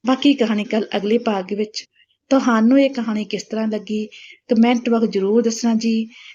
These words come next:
ਜੇ ਤੁਹਾਨੂੰ ਕਹਾਣੀ ਵਧੀਆ ਲੱਗੀ ਹੈ ਤਾਂ ਲਾਈਕ, ਸ਼ੇਅਰ ਅਤੇ ਨਵੇਂ ਆਏ ਹੋ ਚੈਨਲ 'ਤੇ ਤਾਂ ਸਬਸਕ੍ਰਾਈਬ ਜ਼ਰੂਰ ਕਰ ਲਿਓ ਜੀ।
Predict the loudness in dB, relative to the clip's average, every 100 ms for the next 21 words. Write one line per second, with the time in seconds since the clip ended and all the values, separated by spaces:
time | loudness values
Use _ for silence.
0 | -6 2 2 4 2 0 -2 -2 -4 -4
1 | -2 2 2 0 -2 -4 -2 -4 -8 -18
2 | -18 -2 2 4 4 2 0 -10 -20 -14
3 | -4 0 2 2 0 -2 -2 -6 _ _
4 | _ _ _ _ _ _ 2 4 6 4
5 | 2 0 -2 -2 -2 -2 -4 -2 -4 -2
6 | -4 -4 -4 0 0 0 0 0 2 2
7 | 2 2 -2 -2